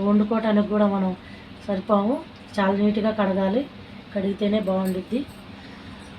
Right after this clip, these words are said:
సరేనండి, ఉడక-, ఉడకనిద్దాము, ప్లేట్ పెట్టేసేద్దాము, ఉడకనిద్దాము.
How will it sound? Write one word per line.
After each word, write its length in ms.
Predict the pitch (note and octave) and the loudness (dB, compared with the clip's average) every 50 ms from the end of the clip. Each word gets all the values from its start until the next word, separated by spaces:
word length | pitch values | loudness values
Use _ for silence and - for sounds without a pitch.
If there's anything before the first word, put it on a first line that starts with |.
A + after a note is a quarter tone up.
| - - | -6 -2
సరేనండి, 500 | A3+ G#3 G3 G3+ G#3 G3+ G3+ G3 G3+ A#3+ B3 G#3 G3+ | 2 4 4 6 6 6 4 4 6 6 6 4 4
ఉడక-, 260 | G3+ G3 G#3+ G3+ - A3+ | 2 0 -2 -6 -2 0
ఉడకనిద్దాము, 640 | G#3 G3+ G3+ G3+ G#3 G#3 G3+ - G#3 G3 G3 G#3+ C4 C#4 - | 2 2 2 4 4 4 4 4 4 2 4 2 2 0 0
ప్లేట్ 260 | G#3+ G#3+ G3+ G3+ - G#3+ | 0 0 0 2 0 -2
పెట్టేసేద్దాము, 720 | G3+ - - G#3 G#3 - G#3 F#3+ - - G3 F#3+ G3+ A#3+ B3 A3+ G3+ | -4 0 0 -2 0 0 -2 -4 -2 -2 -2 0 2 4 4 4 4
ఉడకనిద్దాము. 600 | F#3 F#3 - G#3 G#3 G3 E3+ - F#3+ F#3 F#3 G#3+ | 2 0 0 0 0 0 0 0 -2 -2 0 -2